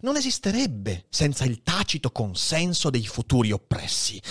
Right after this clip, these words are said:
Ed è questo che de Lavoisier ci insegna. Solo che noi ce ne dimentichiamo da sempre e per sempre, perché il cattivo di turno ci permette di proiettare in lui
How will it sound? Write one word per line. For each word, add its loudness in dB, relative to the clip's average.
Ed 0
è -2
questo 0
che 0
de 2
Lavoisier 2
ci 0
insegna. 4
Solo 2
che -4
noi 4
ce 2
ne 4
dimentichiamo 2
da 2
sempre 0
e 0
per 2
sempre, 2
perché 2
il -2
cattivo -2
di 2
turno 4
ci -4
permette 0
di 0
proiettare 2
in 4
lui 6